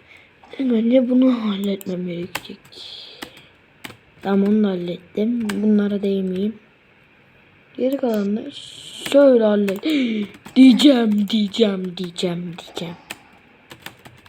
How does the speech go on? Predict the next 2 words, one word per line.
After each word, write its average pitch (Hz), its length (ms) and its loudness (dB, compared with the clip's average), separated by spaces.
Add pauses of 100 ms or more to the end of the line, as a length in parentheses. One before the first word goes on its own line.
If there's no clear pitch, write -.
(1700)
Tamam. 196 400 -4 (1120)
Sil. - 600 -8